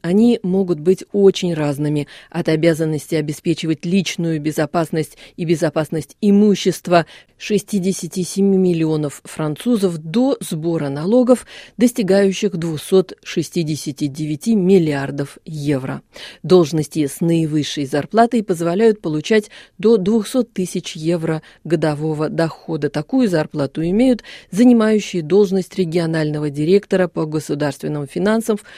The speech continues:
в наиболее урбанизированных регионах Франции. Зарплата таких государственных служащих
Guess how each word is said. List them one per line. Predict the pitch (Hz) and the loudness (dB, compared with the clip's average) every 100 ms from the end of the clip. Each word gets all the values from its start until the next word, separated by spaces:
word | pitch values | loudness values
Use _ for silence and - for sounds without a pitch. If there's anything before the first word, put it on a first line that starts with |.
| - - _ | -20 -20 _
в | 175 | 2
наиболее | 226 247 180 185 214 214 208 208 - | 4 6 4 4 4 6 4 2 0
урбанизированных | 240 214 190 165 139 165 170 160 160 160 - _ _ | 0 2 2 0 0 0 0 -2 -4 -6 -8 _ _
регионах | 170 180 151 156 151 147 147 - | -4 -4 -2 -2 -2 -4 -8 -14
Франции. | - - 160 147 - 151 151 _ _ _ _ _ _ 202 | -14 -4 -4 -4 -6 -6 -6 _ _ _ _ _ _ -2
Зарплата | 175 196 - 196 185 160 | 2 2 2 -2 0 -2
таких | 160 156 160 | -2 -4 -4
государственных | 160 160 185 160 - 165 165 156 | -4 -2 0 0 -2 -6 -4 -4
служащих | 233 277 254 226 247 - | 0 0 0 0 -2 -4